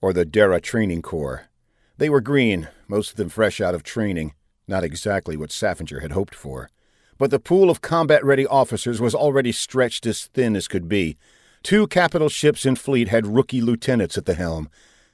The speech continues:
It was a mess of a command chain. Saffinger knew nothing could be done, though. He needed the firepower, and he was willing to give up the experience for numbers.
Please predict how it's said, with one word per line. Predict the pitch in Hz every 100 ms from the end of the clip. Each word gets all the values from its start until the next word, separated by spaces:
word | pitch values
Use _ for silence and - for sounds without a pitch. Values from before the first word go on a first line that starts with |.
| _
It | -
was | 98
a | 90
mess | 90 98 104 - -
of | 71
a |
command | - 80 82 80 78
chain. | - 76 67 67 - _ _ _ -
Saffinger | - 170 147 117 135
knew | 123 120
nothing | 113 117 117
could | 117
be | 113
done, | 104 98 87
though. | 78 80 - _ _
He | - 107
needed | 113 131 117
the | 95
firepower, | 104 113 113 107 - 76 69 71 _ -
and | 90
he | 104
was | 92
willing | 104 117 117
to | 101
give | 98 101
up | 101
the | 95
experience | 85 - - 131 113 78 73 -
for | 87 87
numbers. | 87 90 67 55 58